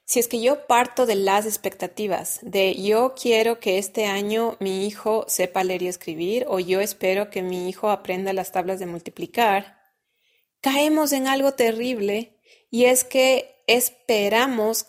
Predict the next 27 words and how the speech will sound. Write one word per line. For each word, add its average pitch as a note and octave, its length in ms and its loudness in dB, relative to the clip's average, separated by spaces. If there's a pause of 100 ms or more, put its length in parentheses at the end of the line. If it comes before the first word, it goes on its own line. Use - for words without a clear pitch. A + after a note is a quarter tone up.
que A#3 600 0
significa G#3+ 520 -2
que G3+ 100 -6
tengo G#3+ 240 2
un A#3 120 2
objetivo B3+ 680 -2
final, G3+ 800 -4 (720)
¿sí? - 420 -4 (520)
Entonces C4 440 0
ya C4+ 140 0
ni D4+ 100 -2
siquiera C4+ 300 2
me C4+ 120 -4
fijo B3 240 -6
en B3+ 60 0
el B3 100 0
proceso, A#3 640 0
ni A3+ 120 0
en G3 100 -2
el F3+ 120 -2
día G3 200 2
a - 20 2
día, A#3+ 340 0
ni G#3+ 140 -2
cómo G3 220 -4
nos G3 120 -6
sentimos F#3+ 540 -6